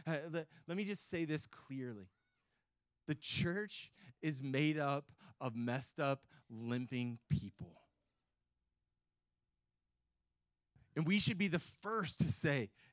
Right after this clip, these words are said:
"Yes, I fall <laughs> short. I fall short." It's God where we find our hope.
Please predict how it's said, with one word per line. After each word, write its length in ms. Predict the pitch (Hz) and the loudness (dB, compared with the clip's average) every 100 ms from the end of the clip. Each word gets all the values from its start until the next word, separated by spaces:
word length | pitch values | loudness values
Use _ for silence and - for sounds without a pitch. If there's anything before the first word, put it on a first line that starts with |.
| _ | _
"Yes, 600 | 120 143 139 101 - - - | -6 -2 -2 -2 -6 -10 -8
I 120 | 117 | -8
fall 240 | - 120 | -6 -8
<laughs> 40 | 107 | -8
short. 380 | - 113 - - - - _ _ _ | -12 -14 -16 -12 -12 -12 _ _ _
I 100 | - | -14
fall 180 | 123 151 | -10 -10
short." 300 | - 92 - - _ _ _ _ _ _ _ _ _ - - - _ _ _ _ _ _ | -10 -10 -12 -16 _ _ _ _ _ _ _ _ _ -20 -20 -20 _ _ _ _ _ _
It's 220 | - - - _ - | -6 -6 -12 _ -16
God 460 | 151 165 165 127 101 | -10 -4 -2 -2 -2
where 300 | 110 104 98 - | -2 -2 -6 -8
we 100 | 101 | -8
find 300 | 101 92 90 | -8 -8 -8
our 140 | 78 - | -10 -14
hope. 240 | 80 73 | -18 -18